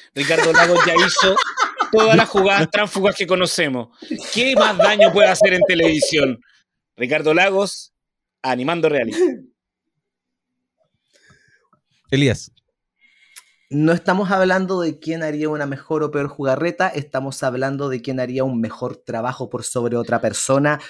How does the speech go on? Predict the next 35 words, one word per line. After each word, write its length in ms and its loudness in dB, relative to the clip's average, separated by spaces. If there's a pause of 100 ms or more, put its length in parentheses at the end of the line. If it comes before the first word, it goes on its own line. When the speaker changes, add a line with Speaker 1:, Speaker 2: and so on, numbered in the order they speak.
Speaker 3:
que 100 -4
no 100 2
nos 200 0
olvidemos 480 -2
que 120 -8
ese 240 -6
es 240 -8
el 280 -8 (280)
tema 260 -2
principal 520 -4
de 60 -4
este 180 -8
debate. 420 -4 (680)
Ricardo 560 0
Lagos, 540 0
si 260 -4
bien 500 -2 (760)
imaginando 720 0
que 260 -2 (100)
todas 440 6
las 160 0
cosas 280 -2
que 120 0
dice 160 2
el 60 0
Nacho 200 0
se 140 0
da, 260 4
el 180 0
rango 360 2
etario, 380 2
el 140 -4
tipo 240 0
de 100 4
reality, 460 0